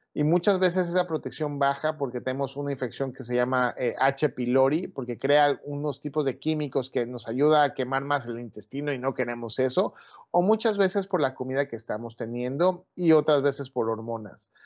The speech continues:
Estas son las cosas más comunes que tenemos. Y al momento que comemos mal, al momento que estamos comiendo muchas cosas fritas, esto tampoco ayuda porque aumenta la cantidad de sensación de ese ácido quemando directamente con nuestro,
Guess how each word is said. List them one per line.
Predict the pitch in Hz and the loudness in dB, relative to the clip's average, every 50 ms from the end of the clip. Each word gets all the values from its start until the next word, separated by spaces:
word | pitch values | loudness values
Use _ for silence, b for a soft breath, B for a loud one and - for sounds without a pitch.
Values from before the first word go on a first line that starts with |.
| b b b b b - | b b b b b 0
Estas | - 151 147 - 180 160 | 0 0 2 2 2 2
son | 170 160 | 2 2
las | 156 139 | 2 2
cosas | - 165 147 151 147 | 2 2 2 2 2
más | 147 147 135 131 | 0 0 -2 -2
comunes | - - 135 127 131 127 123 117 | -2 -4 -6 -4 -4 -4 -6 -6
que | - - - | -6 -8 -8
tenemos. | - 110 107 110 113 113 110 101 - - - - | -6 -8 -8 -8 -8 -10 -10 -12 -14 -14 -6 0
Y | 156 | 0
al | 165 185 | 2 2
momento | 190 175 160 160 165 160 147 180 143 | 2 2 0 0 -2 -2 -2 -2 -4
que | - 113 107 | -4 -6 -10
comemos | - 120 107 127 131 131 139 139 135 - - - _ _ | -10 -8 -8 -8 -6 -4 -4 -4 -4 -4 -6 -16 _ _
mal, | - 120 127 131 135 135 143 151 156 151 b b b b b b b b | -8 -4 0 0 2 2 0 -2 -4 -10 b b b b b b b b
al | - 127 131 139 | -2 -2 0 0
momento | 131 131 127 139 139 127 147 131 | -2 -2 -2 0 0 0 0 0
que | 127 | -2
estamos | 123 117 - 143 131 131 - | -4 -2 -2 -2 -2 -2 -4
comiendo | 131 123 123 127 127 | -6 -6 -4 -4 -4
muchas | 127 131 120 - 117 110 | -6 -6 -6 -8 -8 -6
cosas | - 127 113 117 110 | -6 -8 -6 -8 -8
fritas, | - - 165 175 175 151 - 156 151 156 - _ b b b b b | -4 0 2 2 2 2 4 4 2 2 0 _ b b b b b
esto | - 165 156 - 196 185 | -2 -2 0 0 0 2
tampoco | - 143 123 120 139 131 - 156 | 2 0 0 0 -2 -2 2 2
ayuda | 151 135 127 127 139 151 156 151 | 0 2 2 2 2 0 0 0
porque | - 165 160 156 - 175 | 0 0 0 0 0 -2
aumenta | 160 143 131 131 135 135 127 - 165 160 | -2 -2 -2 -4 -8 -6 -2 0 0 2
la | 151 135 131 | 2 0 -2
cantidad | - 127 110 - 117 120 120 123 131 | -4 -8 -8 -6 -4 -2 0 0 0
de | 143 131 | 0 -2
sensación | - - 131 113 104 - 107 98 - - - 135 160 156 156 160 160 | -2 -4 -8 -8 -6 -8 -10 -10 -10 -12 -8 -6 -2 -2 0 0 0
de | 151 156 | 0 0
ese | 143 - 165 143 | 0 2 2 2
ácido | 135 131 - 160 156 147 139 - | 2 2 2 2 2 2 2 0
quemando | - 135 123 123 127 135 135 147 156 165 | -2 -4 -4 -4 -4 -4 -2 0 2 2
directamente | 151 131 123 127 131 127 - 127 117 120 120 117 113 131 131 | 4 4 2 2 0 0 -2 -2 -2 -2 -4 -6 -4 -6 -6
con | - 123 117 113 | -6 -6 -8 -6
nuestro, | 113 110 104 - - 117 110 107 110 - | -6 -8 -8 -4 -2 0 2 2 2 0